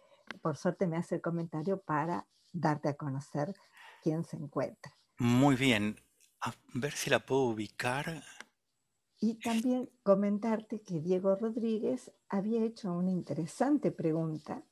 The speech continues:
Speaker 1: Te quería preguntar qué consideraciones te amerita el modelo panóptico de Michel Foucault para el establecimiento educativo.
Speaker 2: A ver, repetime esa pregunta, que es muy
Speaker 1: Sí.
Speaker 2: compleja. <laughs>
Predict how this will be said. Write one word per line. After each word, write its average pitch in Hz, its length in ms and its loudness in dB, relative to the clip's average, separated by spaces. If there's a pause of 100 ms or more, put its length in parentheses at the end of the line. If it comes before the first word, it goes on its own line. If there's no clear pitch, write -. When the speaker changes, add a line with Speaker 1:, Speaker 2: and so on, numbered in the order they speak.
(520)
Speaker 1:
Te - 100 -10
quería 220 300 2
preguntar 180 380 0
qué 240 140 -2
consideraciones 202 920 0
te - 80 -4
amerita 175 580 -2
el 170 140 2
modelo 190 480 0
panóptico 170 640 -4
de 151 120 -2
Michel 170 340 -2
Foucault - 500 -2 (720)
para 208 600 2
el 180 160 4
establecimiento 165 880 -2
educativo. 147 720 -4 (920)
Speaker 2:
A 110 100 4
ver, 117 180 2
repetime 123 440 2
esa - 180 4
pregunta, 98 520 -2
que 107 140 -4
es 101 100 -4
muy 117 160 2
Speaker 1:
Sí. - 20 2
Speaker 2:
compleja. 104 600 -2
<laughs> - 320 2